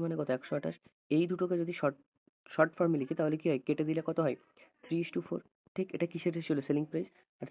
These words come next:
সেলিং প্রাইস আর কোয়ান্টিটি একে অপরের কি বিপরীত সম্পর্ক? তাহলে রেশিওটা কত হবে? ফোর is to থ্রি, ঠিক তো? তাহলে দেখো না, আমরা পেলাম চারটে লজেন্স বিক্রি করেছি এখন, আর ওরা কত বলেছিল? বারো।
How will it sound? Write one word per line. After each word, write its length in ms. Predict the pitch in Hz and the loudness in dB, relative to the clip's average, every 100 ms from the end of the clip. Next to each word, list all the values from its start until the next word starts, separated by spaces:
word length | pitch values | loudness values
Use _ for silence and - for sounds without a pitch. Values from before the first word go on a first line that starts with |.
| - | 0
সেলিং 200 | 147 170 | 2 2
প্রাইস 180 | 180 180 180 | 2 2 0
আর 40 | 175 | 2
কোয়ান্টিটি 380 | 165 160 165 147 135 | 2 2 2 0 0
একে 120 | 160 | 0
অপরের 200 | 156 160 160 | -2 -2 -4
কি 60 | 139 | -4
বিপরীত 260 | 139 156 165 | -2 -2 0
সম্পর্ক? 240 | 160 156 170 | 0 0 0
তাহলে 160 | 151 143 | 0 0
রেশিওটা 260 | 147 165 160 | 0 0 0
কত 80 | 156 | 0
হবে? 120 | 143 131 | -2 -4
ফোর 140 | - 156 | -2 -2
is 60 | 156 | -2
to 60 | 160 - | -6 -8
থ্রি, 100 | 165 - _ _ | -10 -12 _ _
ঠিক 120 | - 196 | -4 0
তো? 60 | 156 127 - - - | -2 -4 -12 -14 -4
তাহলে 160 | 147 143 | 0 2
দেখো 120 | 156 | 2
না, 60 | 240 - - - _ _ _ _ - - - | 0 -2 -20 -20 _ _ _ _ -20 -10 -2
আমরা 300 | 147 165 196 | 2 2 2
পেলাম 180 | 196 202 233 - - | 2 0 0 -2 2
চারটে 500 | 165 _ _ - 220 349 _ _ _ _ _ _ _ _ _ _ - | 2 _ _ -2 0 -2 _ _ _ _ _ _ _ _ _ _ -2
লজেন্স 240 | 151 160 165 | 2 2 0
বিক্রি 220 | 180 180 170 | -2 -2 2
করেছি 200 | 156 135 123 | 2 2 -2
এখন, 120 | 123 | 0
আর 60 | 123 - | -2 0
ওরা 120 | 156 185 | 2 2
কত 100 | 185 185 | 2 0
বলেছিল? 260 | 185 185 160 131 | -2 -4 -4 0
বারো। 200 | 127 131 | 2 2